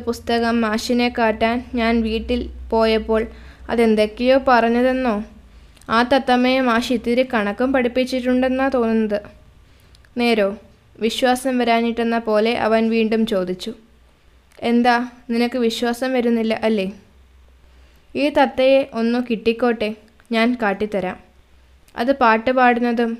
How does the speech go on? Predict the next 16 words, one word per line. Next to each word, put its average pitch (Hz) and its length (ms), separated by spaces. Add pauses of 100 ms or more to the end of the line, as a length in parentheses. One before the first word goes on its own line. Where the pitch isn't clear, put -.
(680)
പത്തിൻ്റെ 240 460
ഗുണനപ്പട്ടിക 240 760 (120)
പറയുന്നതും." 226 520 (640)
ഉണ്ണി 254 260
വീമ്പിളക്കി. 214 640 (880)
അവർ 262 200 (100)
ഓടി 254 320 (120)
ഓടി 254 240
പുഴയോരത്തുള്ള 240 760
കുന്നിൻ 233 420
ചെരുവിലെത്തി. 208 640 (640)
കുന്നിൻ 240 340
ചെരുവിൽ 240 400 (100)
ഒരു 226 200
വലിയ 240 480
പന 226 240